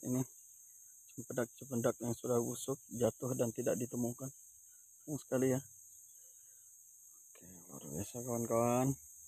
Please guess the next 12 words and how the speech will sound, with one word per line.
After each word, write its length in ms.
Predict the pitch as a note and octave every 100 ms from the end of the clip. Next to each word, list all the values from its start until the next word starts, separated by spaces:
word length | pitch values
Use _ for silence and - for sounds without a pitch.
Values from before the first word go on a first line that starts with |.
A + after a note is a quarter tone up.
| - - - - - - - - - - -
Ini 320 | - G#1 -
benar-benar 560 | A2 A2+ A2+ A2+ A2 -
kayanya 540 | A2+ A2 G#2+ A2 G#2+
hutan 300 | G#2+ A2+ A2
Kalimantan. 680 | A2+ A2 A2 A2 A2 G#2+ G2
Ini 320 | B2 B2+ B2
hutan 240 | - C3
semua 320 | B2 C3 C3+ B2+
nih 80 |
kawan-kawan. 480 | A#2+ A#2+ A2+ A2+ G#2+ - - - - - - - - - - -
Saya 160 | - C3 - A#2
lihat. 180 | A#2